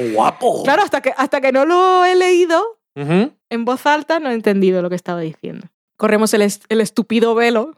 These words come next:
Speaker 2: del que se habla en estos casos. Tenemos a Seriadicta, que nos dice, "Desde que sugeristeis ese punto donde cortar Fences, me la imagino así y me parece mejor película. Tiene muchas lecturas". Vaya por Dios. Qué
Speaker 1: Mira qué
Speaker 2: cosas.
Speaker 1: bien.
Speaker 2: <laughs>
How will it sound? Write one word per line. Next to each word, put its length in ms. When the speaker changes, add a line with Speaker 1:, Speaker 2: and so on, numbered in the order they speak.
Speaker 2:
del 160
que 80
se 100
habla 140
en 60
estos 260
casos. 420
Tenemos 320
a 60
Seriadicta, 680
que 300
nos 180
dice, 640
"Desde 340
que 140
sugeristeis 960
ese 240
punto 420
donde 260
cortar 460
Fences, 580
me 160
la 80
imagino 380
así 400
y 80
me 100
parece 420
mejor 300
película. 600
Tiene 180
muchas 280
lecturas". 580
Vaya 200
por 120
Dios. 280
Qué 80
Speaker 1:
Mira 160
qué 80
Speaker 2:
cosas. 100
Speaker 1:
bien. 160
Speaker 2:
<laughs> 340